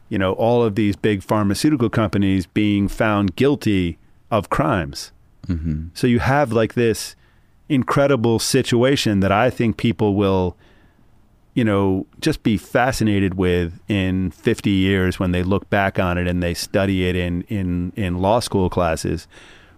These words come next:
Speaker 1: where you have crimes without criminals. So you have some of the worst crimes in the history of mankind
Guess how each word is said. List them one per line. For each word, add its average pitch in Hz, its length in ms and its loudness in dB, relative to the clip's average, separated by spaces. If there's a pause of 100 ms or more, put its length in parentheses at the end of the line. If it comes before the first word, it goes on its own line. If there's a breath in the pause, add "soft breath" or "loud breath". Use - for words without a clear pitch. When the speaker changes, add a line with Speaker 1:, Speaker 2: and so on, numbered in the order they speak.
Speaker 1:
where 110 160 2
you 110 240 2
have 107 500 0 (800 soft breath)
crimes 110 680 0 (180)
without 110 340 2
criminals. 107 640 -4 (680)
So - 120 -2
you 113 80 2
have 107 200 0
some 139 200 0
of 127 80 0
the 113 100 2
worst 113 440 0
crimes 113 520 0
in 107 140 0
the 92 80 0
history 120 520 -2
of 101 200 0
mankind 101 760 -2